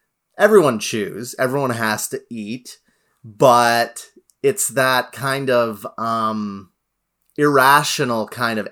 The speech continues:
anger that comes with it. We don't know why we're experiencing that. We don't know where it came from, but it's just there. You just can't help it. Um,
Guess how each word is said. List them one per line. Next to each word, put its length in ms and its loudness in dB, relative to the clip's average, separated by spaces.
anger 380 -6
that 180 -6
comes 340 -12
with 240 -8
it. 200 -8
We 80 0
don't 160 6
know 120 2
why 360 2
we're 180 2
experiencing 1080 -2
that. 540 -4
We 100 -4
don't 220 0
know 180 2
where 720 -2
it 120 -10
came 300 -8
from, 380 -4
but 360 -2
it's 280 -8
just 800 -2
there. 680 -2
You 100 -10
just 200 -8
can't 300 -6
help 480 -6
it. 260 -8
Um, 640 -2